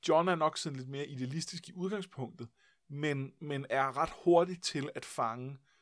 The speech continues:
Øh, at fange noget realisme fra, fra Tyrion, og det gør, det gør dem til et godt match, og det gør, at,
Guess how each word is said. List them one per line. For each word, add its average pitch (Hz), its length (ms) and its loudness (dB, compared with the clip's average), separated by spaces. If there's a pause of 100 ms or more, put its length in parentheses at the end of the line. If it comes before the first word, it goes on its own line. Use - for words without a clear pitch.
(280)
Øh, 113 600 -2 (380)
at 127 100 -8
fange 131 480 -4 (180)
noget 135 280 -2
realisme 135 440 -2
fra, - 460 -2
fra 113 540 -6
Tyrion, 120 360 -6
og - 100 -16
det - 80 -16
gør, 131 200 6 (360)
det 143 80 -14
gør 151 80 2
dem 143 80 -4
til 147 100 -8
et 131 60 -12
godt 147 200 2
match, 135 420 -6
og 127 80 -10
det 131 100 -10
gør, 139 120 4
at, 139 80 2